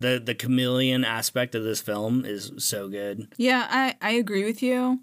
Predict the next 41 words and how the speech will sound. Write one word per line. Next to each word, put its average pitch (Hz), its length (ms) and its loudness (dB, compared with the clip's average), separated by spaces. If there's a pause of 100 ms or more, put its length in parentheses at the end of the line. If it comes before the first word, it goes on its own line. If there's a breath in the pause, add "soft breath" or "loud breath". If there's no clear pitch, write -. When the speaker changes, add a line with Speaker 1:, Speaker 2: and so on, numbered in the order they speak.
Speaker 2:
I 214 100 0
had 226 200 0
heard 220 400 0
a - 80 -6
couple 208 340 -4
of 208 120 -6
things 185 260 0
before 156 320 -2
watching 151 380 -4
this 165 180 -4
film 175 460 -4
that, 139 360 -2
like, 143 320 -4
"Oh, 180 280 0
this 175 160 0
isn't 185 200 -2
really 143 280 -2
a, 123 420 -6
a 151 80 -6
horror 151 380 -2
movie." 143 420 -4
But 165 220 -6
then 160 560 -4 (100)
it 226 160 0
very 269 240 0
much 262 400 0
is 202 240 0
a 170 60 2
horror, 139 420 0
but 196 140 0
there's 233 140 0
a 214 60 0
lot 208 140 2
of 185 180 -6
other 202 280 2
things 143 280 -4
about 135 200 -4
this 131 160 -4
film 107 480 -8
Speaker 1:
Yeah. 156 160 -2
Speaker 2:
that, 120 200 -4